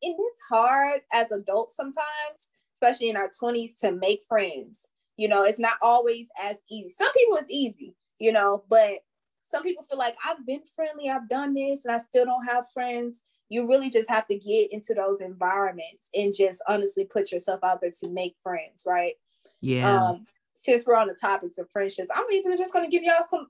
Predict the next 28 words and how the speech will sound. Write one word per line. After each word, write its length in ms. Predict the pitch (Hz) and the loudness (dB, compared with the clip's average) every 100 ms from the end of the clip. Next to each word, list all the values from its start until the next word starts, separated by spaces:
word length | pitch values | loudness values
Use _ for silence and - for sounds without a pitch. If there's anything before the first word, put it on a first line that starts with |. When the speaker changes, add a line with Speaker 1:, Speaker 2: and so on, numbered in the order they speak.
| - | -6
Speaker 1:
advice 380 | 240 220 339 - | 0 0 0 -2
on 120 | 233 | -4
this. 260 | 190 185 - _ _ - | -4 -6 -12 _ _ 0
Like, 360 | 254 240 202 _ | 4 6 4 _
me 380 | 214 262 381 370 | -6 -2 -2 -2
and 80 | 277 | 0
my 160 | 240 262 | 0 0
friends, 400 | 302 294 294 302 | -4 -4 -6 -4
like, 420 | - 202 277 392 _ _ _ | -2 0 0 -2 _ _ _
most 240 | 294 440 427 | 2 2 2
of 80 | 349 | -2
them 100 | 254 | -2
I 80 | 233 | -6
met 180 | 220 214 | -2 -2
on 120 | 202 | -2
social 340 | - 196 - 180 | -8 -10 -8 -12
media, 400 | 170 - - - - | -12 -14 -16 -16 0
right? 340 | 185 185 196 - _ _ _ _ _ _ _ - - | 2 2 0 -8 _ _ _ _ _ _ _ -16 -2
And 200 | 262 277 | 0 6
so 440 | 254 247 233 - | 6 8 6 4
we 200 | 214 320 | -2 -2
just 180 | 330 320 | 0 -2
start 280 | - 285 - | 2 2 0
conversations, 760 | - 233 247 226 - 262 254 208 | -2 -2 2 0 2 -2 -2 -2
start 220 | 311 - - | -2 -2 -6
talking 320 | 262 294 277 | -4 -4 -4
about 200 | 226 202 | -4 -2
some, 160 | 226 | -6